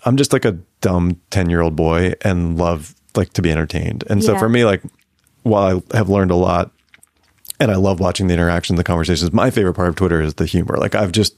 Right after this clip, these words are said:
Speaker 1: like, for me, it's about, I like it as a source of humor, and I like to try out humor. And, like, for me, it's, like, a t-, more playful thing.
Speaker 2: Uh-huh.
Speaker 1: But I probably also fall into the trap of being overly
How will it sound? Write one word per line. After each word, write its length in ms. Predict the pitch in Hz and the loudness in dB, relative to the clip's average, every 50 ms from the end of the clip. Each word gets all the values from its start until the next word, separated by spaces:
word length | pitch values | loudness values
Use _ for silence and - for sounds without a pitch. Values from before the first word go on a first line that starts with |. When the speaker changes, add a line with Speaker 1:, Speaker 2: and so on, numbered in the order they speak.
| _ - | _ -2
Speaker 1:
like, 140 | 95 92 - | -2 -2 -2
for 120 | - 107 | -2 0
me, 200 | 95 95 98 95 | 0 2 2 2
it's 120 | 90 85 - | 0 0 0
about, 340 | 85 82 80 78 76 - - - - - - _ _ _ _ _ _ _ - | -2 -2 -2 -2 -4 -8 -12 -20 -20 -20 -20 _ _ _ _ _ _ _ -8
I 120 | - 101 | -4 -2
like 360 | 98 95 92 95 92 - - - | 0 0 0 0 -2 -4 -10 -8
it 180 | - 110 101 87 | -4 -2 0 0
as 120 | 82 80 | 0 0
a 100 | 85 82 | 0 0
source 320 | - - - 90 82 - - | 0 0 0 -2 -2 -2 -4
of 80 | 82 - | -4 -2
humor, 400 | - 95 87 85 85 82 82 80 | 0 0 2 2 0 0 0 -2
and 200 | - - 90 85 | -2 -2 -2 0
I 60 | 82 | 0
like 300 | 82 82 87 82 - - _ - - - - - _ _ _ - | 0 0 -2 -4 -6 -12 _ -20 -20 -20 -20 -20 _ _ _ -4
to 100 | 117 101 | -4 -4
try 340 | - - 98 90 87 85 | -2 -2 -2 -2 0 0
out 280 | 85 90 95 98 - - | 0 0 -2 -2 -4 -4
humor. 540 | - - 104 92 87 90 87 85 87 87 82 | -2 -2 0 0 0 0 0 0 2 0 0
And, 260 | 82 85 85 82 85 | 0 0 -2 -2 -2
like, 160 | 87 90 - - | -4 -4 -6 -4
for 140 | - 107 101 | -4 -2 0
me, 200 | 98 104 101 92 | 2 2 2 0
it's, 180 | 90 - - | 0 -2 -4
like, 140 | 107 98 - | -6 -4 -4
a 60 | 110 | -6
t-, 100 | - - _ _ - - - - _ _ - | -6 -8 _ _ -20 -20 -20 -20 _ _ -4
more 300 | - 101 90 80 82 78 | -2 0 0 0 -2 -4
playful 500 | - _ - - 90 85 85 - - 80 | -6 _ -4 -2 -2 -2 -2 -4 -8 -8
thing. 320 | - - - 78 78 76 | -4 -2 -2 -2 -2 0
Speaker 2:
Uh-huh. 280 | 220 208 202 202 233 247 - | 0 0 0 0 0 -2 -2
Speaker 1:
But 80 | - | -2
I 100 | - - | 0 0
probably 300 | - - 247 - 110 107 | 0 0 0 0 2 2
also 240 | 95 92 - - 95 | 0 0 0 -2 -4
fall 240 | - - 92 90 90 | -2 -2 0 0 2
into 140 | 90 87 82 | 2 2 0
the 100 | 82 78 | 0 0
trap 360 | - - 98 85 82 82 - | -2 -2 -2 -2 -2 -2 -2
of 200 | 80 76 73 - _ _ _ _ _ _ _ _ _ _ _ _ _ _ - | -4 -6 -6 -10 _ _ _ _ _ _ _ _ _ _ _ _ _ _ -4
being 240 | 117 92 87 85 | -2 -2 0 0
overly 560 | - - 87 76 82 85 80 80 80 78 76 | -2 -2 -2 0 0 0 0 0 0 0 -2